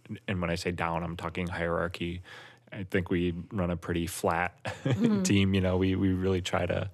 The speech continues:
Speaker 1: push ownership and accountability to every member of the team when it's right, and the decision matrix helps prove or show who can make those decisions that they have every right they need to make that decision,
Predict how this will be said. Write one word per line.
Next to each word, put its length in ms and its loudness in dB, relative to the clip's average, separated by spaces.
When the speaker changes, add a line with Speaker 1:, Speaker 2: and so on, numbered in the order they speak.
Speaker 1:
push 480 2
ownership 420 0
and 80 -6
accountability 680 0
to 160 -4
every 200 0
member 240 2
of 80 4
the 60 -2
team 460 -2
when 160 -2
it's 160 -2
right, 300 4
and 240 2
the 320 4
decision 600 0
matrix 480 -4
helps 520 -2
prove 440 2
or 180 0
show 480 0
who 60 -4
can 140 -4
make 160 -4
those 180 -4
decisions 640 -4
that 180 -6
they 120 -6
have 180 -4
every 200 -4
right 240 -4
they 120 -4
need 260 -4
to 240 -4
make 220 -4
that 180 -4
decision, 580 -4